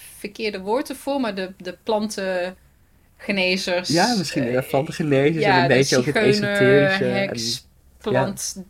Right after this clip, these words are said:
Speaker 1: kruideniers, mensen. Ik weet niet
Speaker 2: Ja.
Speaker 1: zo goed hoe ze, maar ja.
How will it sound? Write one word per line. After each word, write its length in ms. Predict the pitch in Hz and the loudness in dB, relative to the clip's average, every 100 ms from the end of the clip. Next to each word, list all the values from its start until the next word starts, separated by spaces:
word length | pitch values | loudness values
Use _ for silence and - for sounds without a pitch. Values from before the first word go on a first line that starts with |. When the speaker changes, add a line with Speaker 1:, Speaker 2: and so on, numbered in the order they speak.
| _ _ - | _ _ -20
Speaker 1:
kruideniers, 1300 | - 190 190 185 180 185 190 180 180 180 - - - | -6 -4 -4 -6 -8 -8 -10 -8 -6 -6 -6 -10 -10
mensen. 520 | 190 185 185 202 - | -10 -8 -6 -6 -6
Ik 100 | 190 | -8
weet 120 | 196 | -8
niet 120 | 214 254 | -2 4
Speaker 2:
Ja. 120 | 269 | 4
Speaker 1:
zo 60 | |
goed 80 | 269 | 4
hoe 100 | 285 | -2
ze, 180 | 240 226 | -4 -8
maar 160 | 190 190 | -8 -6
ja. 160 | 175 | -8